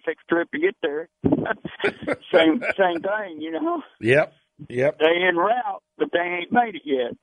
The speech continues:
Speaker 1: Bus driver's slow.
Speaker 2: There you have it. Well, does, uh, in your opinion, when will the bait fish start staging up in the bays? They're probably starting already a little bit, aren't they?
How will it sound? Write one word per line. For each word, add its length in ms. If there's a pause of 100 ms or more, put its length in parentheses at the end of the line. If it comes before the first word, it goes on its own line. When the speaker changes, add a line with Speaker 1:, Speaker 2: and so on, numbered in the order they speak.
(240)
Speaker 1:
Bus 320
driver's 340 (100)
slow. 360 (300)
Speaker 2:
There 160
you 160
have 280
it. 100 (420)
Well, 140
does, 340
uh, 340 (920)
in 160
your 240
opinion, 720 (120)
when 220
will 120
the 100
bait 320
fish 240
start 260
staging 520
up 180
in 80
the 80
bays? 380
They're 120
probably 360
starting 480
already 320
a 80
little 160
bit, 180
aren't 240
they? 200